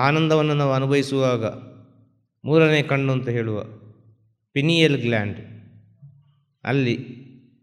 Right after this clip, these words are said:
ಏನೋ ಒಂದು ಆನಂದ ನಮಗೆ ಸೃಷ್ಟಿಯಾಗ್ತದೆ.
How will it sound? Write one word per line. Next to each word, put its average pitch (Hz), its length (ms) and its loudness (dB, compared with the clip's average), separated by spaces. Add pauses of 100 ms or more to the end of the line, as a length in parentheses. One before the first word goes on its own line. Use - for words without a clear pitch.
(140)
ಏನೋ 147 260 4
ಒಂದು 131 220 0
ಆನಂದ 123 420 -2
ನಮಗೆ 117 300 -2 (280)
ಸೃಷ್ಟಿಯಾಗ್ತದೆ. 98 760 -8